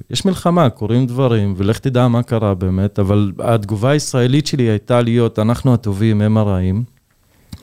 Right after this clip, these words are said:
אז אתה רואה את התגובה של ישראל, ואני, חלק מהתפקיד שלי היה לשבת, אה, אה, למצוא איזה מישהו מהבית חולים הזה ולדבר איתו,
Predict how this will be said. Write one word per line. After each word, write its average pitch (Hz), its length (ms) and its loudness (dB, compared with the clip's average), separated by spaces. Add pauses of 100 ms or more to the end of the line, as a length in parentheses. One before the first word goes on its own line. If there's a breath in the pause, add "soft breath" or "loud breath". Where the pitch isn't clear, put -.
(560 loud breath)
אז 110 100 -2
אתה - 120 -6
רואה 143 160 2
את 147 120 -2
התגובה 127 380 2
של 135 200 0
ישראל, 123 520 0 (400 soft breath)
ואני, 110 600 2 (160)
חלק 135 320 -2
מהתפקיד 127 440 -2
שלי 120 220 2
היה 113 320 2
לשבת, 120 720 -2
אה, 110 520 0
אה, 123 100 4 (240)
למצוא 131 720 0
איזה 113 180 -2
מישהו 131 440 0
מהבית 107 380 0
חולים 120 360 0
הזה 117 240 0
ולדבר 101 520 0
איתו, 120 400 0